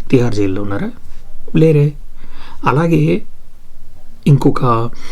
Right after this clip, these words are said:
ఆ, ఎంఎల్సీ ఆయన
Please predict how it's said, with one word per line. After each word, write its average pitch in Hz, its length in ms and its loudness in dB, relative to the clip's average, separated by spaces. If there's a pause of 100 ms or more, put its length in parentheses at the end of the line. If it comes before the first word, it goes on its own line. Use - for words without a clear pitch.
(340)
ఆ, 110 500 0 (120)
ఎంఎల్సీ 131 760 4 (100)
ఆయన 101 560 2